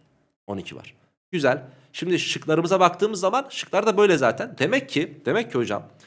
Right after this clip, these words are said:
Tolga'nın yaptığı hesaba göre on iki çarpı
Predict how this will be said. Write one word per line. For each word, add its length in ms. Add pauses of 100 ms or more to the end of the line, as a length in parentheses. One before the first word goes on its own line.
(260)
Tolga'nın 520
yaptığı 440
hesaba 520
göre 400 (380)
on 180
iki 260
çarpı 800